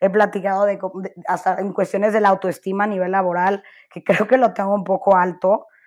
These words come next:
como que nunca me he limitado a pensar de que algo no se puede lograr o no se puede hacer o no lo puedo hacer. Fui educada muy de esa forma. Creo que eso es lo, a veces lo que pasa cuando eres el, la hija chica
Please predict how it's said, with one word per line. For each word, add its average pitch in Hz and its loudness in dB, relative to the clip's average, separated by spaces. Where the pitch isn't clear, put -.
como 196 -2
que 208 0
nunca 220 4
me 202 -2
he - -4
limitado 202 -2
a 190 0
pensar 180 -2
de 185 -4
que 180 -6
algo 180 -6
no 180 -6
se 175 -6
puede 175 -2
lograr 170 -2
o 170 -4
no 175 -4
se 180 -6
puede 180 0
hacer 180 -2
o 190 4
no 208 8
lo 220 6
puedo 196 4
hacer. 208 2
Fui 208 -2
educada 196 -2
muy 190 -6
de 190 -4
esa 170 -4
forma. 175 2
Creo 185 0
que 180 0
eso 180 -2
es 180 -6
lo, 202 -2
a - -14
veces 202 4
lo 190 2
que - -2
pasa 190 2
cuando 180 -4
eres 185 -4
el, 170 -6
la 175 -4
hija 180 -2
chica - -8